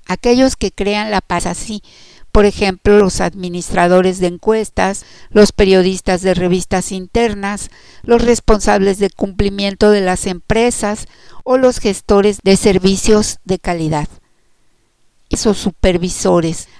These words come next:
aquellos que gestionan o crean trabajo extra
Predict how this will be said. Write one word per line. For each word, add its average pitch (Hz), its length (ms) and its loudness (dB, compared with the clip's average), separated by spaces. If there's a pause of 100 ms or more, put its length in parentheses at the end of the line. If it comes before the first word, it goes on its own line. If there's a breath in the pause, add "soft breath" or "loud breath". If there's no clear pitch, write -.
aquellos 262 560 -2
que - 180 -4
gestionan 254 720 -4
o 196 60 -6
crean 233 480 -4
trabajo 196 560 -2
extra 220 600 -4